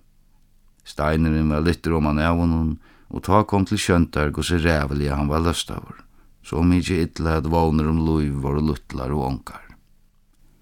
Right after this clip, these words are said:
Einaste hus her i nærleikan hon var husene tja Ola. Paul var tog varliga båren i en her, men en bå var sendt etter feir hans her. Mauren var deg for nokron åren så gjerne.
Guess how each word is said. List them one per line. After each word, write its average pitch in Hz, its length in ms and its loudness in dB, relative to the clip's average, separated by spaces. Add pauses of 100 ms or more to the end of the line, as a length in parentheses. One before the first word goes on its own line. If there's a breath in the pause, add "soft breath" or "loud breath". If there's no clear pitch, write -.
(340 soft breath)
Einaste 101 560 6
hus 98 320 4
her 90 160 4
i 87 80 4
nærleikan 90 560 2
hon 87 160 4
var 87 240 2
husene 76 400 0
tja 90 240 -2
Ola. 73 320 -6 (500)
Paul 76 380 -4
var 76 160 -2
tog 82 240 0
varliga 85 460 2
båren 82 440 2
i 78 140 2
en 78 160 2
her, 80 480 2
men 76 160 2
en 85 140 2
bå 82 260 2
var 76 180 0
sendt 69 380 -4
etter 73 160 -6
feir 67 320 -2
hans - 240 -10
her. - 240 -12 (480)
Mauren 73 480 0
var 78 160 0
deg 71 280 -2
for 69 120 -6
nokron 67 400 -2
åren 67 240 -2
så - 160 -10
gjerne. - 320 -12